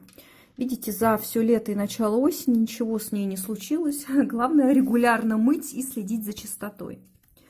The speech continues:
Также очень мне понравились вот такие вот, а, ну, не знаю, как их назвать, <laughs> кейсы для документов, портмоне для документов. Я покупала две штучки,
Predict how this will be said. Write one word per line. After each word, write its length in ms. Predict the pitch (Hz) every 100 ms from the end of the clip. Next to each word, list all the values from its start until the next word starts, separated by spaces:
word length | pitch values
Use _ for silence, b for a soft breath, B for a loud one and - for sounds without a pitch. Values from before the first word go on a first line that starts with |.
| b b b b b -
Также 300 | 330 302 262
очень 340 | 269 262 240
мне 120 | 226
понравились 800 | 220 233 240 240 226 208 202 - -
вот 240 | 240 -
такие 440 | 214 214 - 226
вот, 320 | 202 196 190 - -
а, 440 | 208 202 202 190
ну, 760 | 185 175 - - - - - 226
не 140 | 208
знаю, 260 | 196 196 180
как 160 | 185 190
их 160 | 185
назвать, 500 | 196 196 196 185 185
<laughs> 100 | -
кейсы 500 | 294 269 254 - 220
для 320 | 202 214 214 190
документов, 800 | 185 190 226 262 349 381 302 - - _ - B 320 B
портмоне 580 | 220 208 214 202 247 339
для 140 | 277
документов. 680 | 233 262 269 262 254 240 214 -
Я 160 | 214
покупала 540 | 214 190 190 208 190 185
две 180 | 180
штучки, 720 | 185 - 294 - - - 247